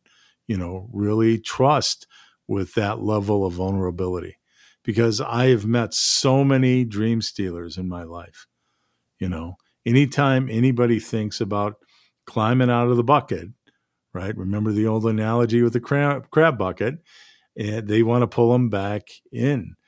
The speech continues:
you know, and, and, uh, to self-disclose, um, my parents were very fearful people.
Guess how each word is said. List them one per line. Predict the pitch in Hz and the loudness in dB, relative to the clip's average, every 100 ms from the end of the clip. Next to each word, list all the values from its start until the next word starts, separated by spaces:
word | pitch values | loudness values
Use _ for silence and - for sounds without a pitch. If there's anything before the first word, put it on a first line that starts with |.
| _ _ - | _ _ -4
you | 117 | 0
know, | 113 113 | 2 2
and, | 113 117 - | 0 -4 -6
and, | 127 113 101 - | -6 -4 -4 -6
uh, | 110 101 95 - | -6 -6 -10 -8
to | 117 | -6
self-disclose, | - 170 170 - - - 151 180 113 101 - - | 2 2 2 -4 -6 0 2 2 0 -2 -6 -10
um, | - 107 98 92 82 _ _ _ _ - _ _ _ - | -8 -6 -6 -8 -10 _ _ _ _ -20 _ _ _ -4
my | 120 | 0
parents | 120 139 196 170 - | 2 2 2 0 -2
were | 113 | -2
very | 101 127 127 | 2 2 2
fearful | - - 135 143 - 101 | -2 0 0 0 -2 -6
people. | - 143 147 - - _ | -2 -4 -4 -10 -18 _